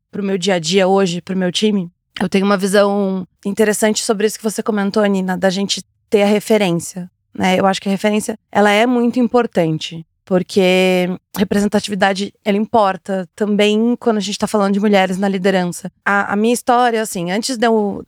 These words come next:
tá onde eu tô hoje, né? Antes de eu entrar na Americanas, as minhas referências de liderança eram todos homens.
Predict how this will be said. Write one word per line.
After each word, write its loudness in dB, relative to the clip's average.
tá 0
onde -2
eu -4
tô -4
hoje, 0
né? -4
Antes -8
de -2
eu 4
entrar 0
na -2
Americanas, -2
as -4
minhas 0
referências 0
de -2
liderança 0
eram 4
todos 2
homens. -2